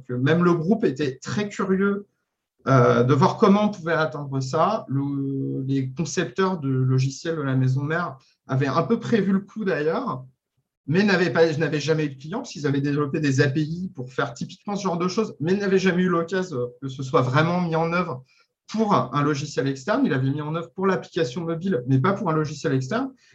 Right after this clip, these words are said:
Et en fait, en marchant main dans la main, en échangeant régulièrement, en étant, euh, dans une communication directe, dans des boucles de feedback rapides, on a réussi à démontrer qu'on pouvait le faire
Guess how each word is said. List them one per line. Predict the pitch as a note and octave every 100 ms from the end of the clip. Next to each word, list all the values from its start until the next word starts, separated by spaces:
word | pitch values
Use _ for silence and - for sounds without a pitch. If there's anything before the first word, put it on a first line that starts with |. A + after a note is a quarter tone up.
| _ C#3
Et |
en | D3
fait, | C3 A#3 A#3
en | E3
marchant | D#3 F3 - B3+
main | A#3
dans | E3 E3
la | D#3+
main, | E3 B3 D4+
en | D3 D#3
échangeant | F#3 G#3+ F#3 G3+
régulièrement, | G3 D#3+ D#3 D3 D3+ F3 A3+ C4+ - _ _ _ _ C3+
en | D3+
étant, | D#3+ E3+ G3 F#3 F#3 D3
euh, | C3+ C3+ C3+ C3+ C3+ C3+ C3
dans | C#3
une | C3+ D3+
communication | F#3 D#3+ D#3+ E3+ D#3+ - E3 D#3+ -
directe, | C3 E3 D#3+ E3 F#3+ - A2+
dans | C#3
des | C#3+ C#3+
boucles | D#3+ D3+
de | C3+
feedback | C3 - C#3 D3+ D#3
rapides, | C3+ D3+ C3+ - B3 C4+ - - _ _ _ _ _ _
on | D3+
a | D3
réussi | D3+ F#3+ G3+ - A3 F3+ -
à | C3
démontrer | C3 G#3+ A3+ A3+ A#3
qu'on | F#3
pouvait | - D#3+ D3
le |
faire | C3+ D#3 F3+ A#3+